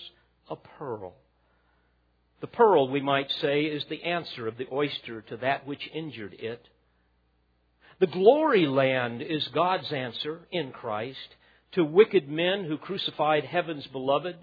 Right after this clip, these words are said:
and put him to open shame. How like God it is to make the gates of the New Jerusalem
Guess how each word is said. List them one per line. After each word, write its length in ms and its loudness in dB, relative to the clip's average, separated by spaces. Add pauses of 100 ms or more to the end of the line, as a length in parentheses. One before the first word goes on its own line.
(420)
and 140 -4
put 180 2
him 160 -2
to 80 4
open 320 2 (160)
shame. 520 -6 (760)
How 340 10
like 400 6
God 380 10
it 220 10
is 340 8
to 100 -4
make 300 4
the 80 0
gates 480 4
of 140 0
the 80 0
New 220 -2
Jerusalem 800 0